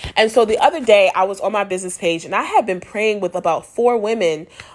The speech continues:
um, and just, or just speaking about the Lord through my business page. And it's not like I haven't spoke about God through my business page before, but this time, p-, women were really opening up to me,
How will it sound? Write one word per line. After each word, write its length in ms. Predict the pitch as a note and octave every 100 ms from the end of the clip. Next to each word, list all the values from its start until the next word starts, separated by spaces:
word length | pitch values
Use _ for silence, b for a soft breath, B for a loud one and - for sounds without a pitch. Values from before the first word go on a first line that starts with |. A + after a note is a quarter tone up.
| B
um, 540 | F3+ F3+ E3+ E3 D#3 -
and 140 | A3+ A#3+
just, 240 | C4 - -
or 120 | B3
just 180 | B3+ B3+
speaking 220 | A#3+ A#3
about 180 | G#3 G3+
the 80 |
Lord 280 | F3+ G#3 G#3
through 100 | A3
my 140 | G3 E3
business 340 | F#3 A3+ F#3+
page. 360 | - C#3 A#2 - B B B
And 100 | C4
it's 80 |
not 120 | C4 C#4+
like 100 | C#4+
I 80 |
haven't 240 | B3+ A3+ G3+
spoke 240 | - G3+
about 260 | G3 F3+ F3+
God 360 | E3+ F3 F3
through 100 | F#3+
my 140 | F#3 D#3+
business 280 | E3+ F3 E3+
page 400 | F#3 E3+ E3+ F3+
before, 440 | D#3 - F3 F#3
but 320 | F3 E3+ D#3+
this 180 | A#3 F4+
time, 440 | - - C4 A#3+ G3
p-, 140 | -
women 280 | G3+ G#3+ C4
were 140 | A#3 G3
really 240 | G3+ G#3+
opening 380 | G3 F#3+ F3 -
up 220 | A#3 A#3+
to 140 | - A#3
me, 300 | A3+ A3+